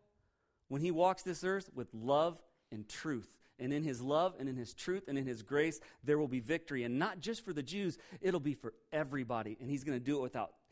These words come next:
without picking up a sword, without raising his voice,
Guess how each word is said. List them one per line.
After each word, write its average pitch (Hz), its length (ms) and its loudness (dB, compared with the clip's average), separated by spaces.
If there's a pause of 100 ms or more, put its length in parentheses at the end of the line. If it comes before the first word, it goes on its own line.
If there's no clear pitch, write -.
(220)
without - 440 0
picking 202 300 0
up 202 120 0
a 190 40 -4
sword, 113 420 -2 (260)
without 127 280 2
raising 170 500 2
his 226 140 -2
voice, 113 480 -6